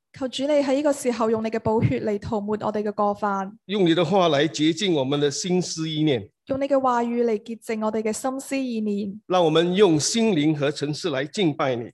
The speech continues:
Speaker 1: 让我哋用心灵同埋诚实去敬拜你。
Speaker 2: 用圣洁公义的生命来侍奉你。
Speaker 1: 用圣洁公义嘅生命去侍奉你。
Speaker 2: 主啊，这个时候我们要打开你的话。
Speaker 1: 主，呢个时候我哋要打开你嘅话语。
Speaker 2: 求你打开我们的心。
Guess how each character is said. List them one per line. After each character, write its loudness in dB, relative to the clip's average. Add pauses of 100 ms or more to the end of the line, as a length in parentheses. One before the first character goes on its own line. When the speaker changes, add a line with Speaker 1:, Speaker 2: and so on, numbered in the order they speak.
Speaker 1:
让 2
我 0
哋 2
用 0
心 -6
灵 -4
同 -6
埋 -2
诚 -8
实 -4
去 0
敬 -4
拜 0
你。 -2
Speaker 2:
用 4
圣 4
洁 2
公 2
义 -2
的 0
生 0
命 2
来 -4
侍 -6
奉 2
你。 -8 (240)
Speaker 1:
用 -2
圣 -4
洁 -8 (300)
公 2
义 -4
嘅 4
生 0
命 -2
去 2
侍 -4
奉 -4
你。 -4 (140)
Speaker 2:
主 4
啊， 6
这 4
个 6
时 2
候 6
我 6
们 4
要 6
打 0
开 0
你 -2
的 -8
话。 -4 (260)
Speaker 1:
主， -6
呢 -2
个 2
时 -4
候 0
我 -2
哋 0
要 -2
打 -2
开 -2
你 -4
嘅 -2
话 0
语。 -4
Speaker 2:
求 -2
你 2
打 2
开 2
我 2
们 0
的 2
心。 0